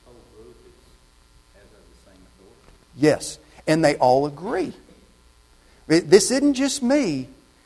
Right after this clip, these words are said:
Speaker 2: We're telling you, the, the entire church here at Antioch, at least, and Barnabas and those of you, all of us are in agreement about the words in this letter.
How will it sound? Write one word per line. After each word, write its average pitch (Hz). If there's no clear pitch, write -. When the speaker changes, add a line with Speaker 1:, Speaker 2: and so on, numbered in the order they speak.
Speaker 2:
We're 247
telling 247
you, 151
the, 147
the 160
entire 226
church -
here 196
at 147
Antioch, 165
at -
least, 113
and 135
Barnabas 220
and 135
those 175
of 180
you, 202
all 240
of 247
us -
are 185
in 214
agreement 175
about 156
the 143
words 147
in 139
this 135
letter. 120